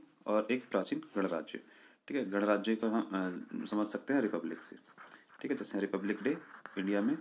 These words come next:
कब मनाया जाता है? रिपब्लिक डे छब्बीस जनवरी को मनाया जाता है। ठीक है,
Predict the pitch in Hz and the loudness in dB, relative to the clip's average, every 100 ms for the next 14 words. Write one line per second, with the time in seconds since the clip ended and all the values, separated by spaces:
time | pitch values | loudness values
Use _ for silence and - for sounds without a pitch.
0 | - 117 110 98 85 85 87 85 - - | -2 -2 0 0 0 -4 -6 -10 -14 -20
1 | - - - - - 98 98 95 147 - | -20 -20 -20 -16 -4 0 0 -2 -4 -6
2 | - - - - - 131 - - - - | -16 -12 -4 -2 0 -2 -4 -12 -16 -4
3 | 92 78 78 - - - - - - - | -2 -2 -4 -6 -12 -14 -14 -16 -18 2
4 | - - - - - - - 135 - | 4 4 -6 -18 -20 -20 -10 -8 -8